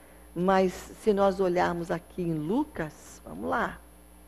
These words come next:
Lucas capítulo dois,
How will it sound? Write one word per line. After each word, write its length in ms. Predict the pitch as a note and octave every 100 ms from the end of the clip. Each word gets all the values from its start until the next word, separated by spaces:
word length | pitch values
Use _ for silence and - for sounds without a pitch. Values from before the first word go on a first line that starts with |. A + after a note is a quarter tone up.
| - - - - - - - - - - - - - - - - - - - - - - - - - -
Lucas 360 | F#3 F#3 F#3
capítulo 580 | - E3+ - D#3+ - C3+
dois, 560 | C3 A3+ C4 E3 -